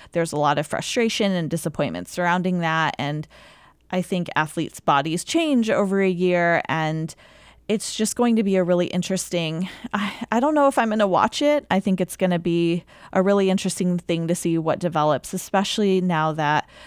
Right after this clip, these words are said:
the players are there, we're getting positive tests. I just don't know, like, what's going to happen, and hopefully it won't be, like, a bad car accident that we can't take our eyes off of.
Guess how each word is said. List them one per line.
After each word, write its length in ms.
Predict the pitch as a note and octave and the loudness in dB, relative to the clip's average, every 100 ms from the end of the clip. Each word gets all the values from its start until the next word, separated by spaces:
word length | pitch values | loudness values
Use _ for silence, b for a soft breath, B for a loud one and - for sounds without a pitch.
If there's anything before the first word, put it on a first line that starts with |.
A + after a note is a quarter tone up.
| - | -6
the 100 | E3+ | -2
players 400 | D#3+ D3+ D3+ D#3 | 0 0 0 0
are 120 | E3 | -2
there, 500 | G#3+ A3 G#3 G3+ F#3+ | 2 2 4 4 2
we're 160 | F3+ | 0
getting 340 | D3+ D3 B2+ D3 | -2 -2 -2 -6
positive 460 | - F#2 D#3 D#3+ | -4 -4 -2 -6
tests. 560 | - - D#3 F3 - - - | -6 -4 -4 -4 -10 -18 -2
I 100 | B3 | -2
just 220 | D4+ - | 0 -4
don't 180 | B4 G#4+ | -4 0
know, 260 | A3 G#3+ | 2 4
like, 340 | G#3 G3 E3+ - | 2 2 0 -2
what's 280 | E3 D#3 - | -2 -2 0
going 240 | F3 D3+ | -2 0
to 80 | C3 | 0
happen, 480 | D#3 - - C2 F#2+ | 0 -2 -2 -4 -2
and 100 | F#3+ | -2
hopefully 460 | G#3 C#4+ D#4+ D#4 | 0 0 2 0
it 100 | D4 | 2
won't 200 | G3 G3+ | 2 2
be, 160 | G3+ F#3 | 2 2
like, 180 | D#3+ F#3+ | 2 0
a 60 | |
bad 300 | E3+ C#3 D#3+ | 2 2 0
car 200 | - D3 | 0 0
accident 540 | G#2 - - - G2+ B B B | 2 0 -4 -4 -4 B B B
that 100 | F3+ | -2
we 100 | E3+ | 0
can't 260 | E3 F3+ - | 0 -2 -2
take 200 | D#3+ D#3 | -2 0
our 160 | C#3 | -2
eyes 280 | - F#2+ - | 0 -2 -2
off 200 | - E3+ - | -4 -4 -6
of. 260 | G2+ - | -8 -10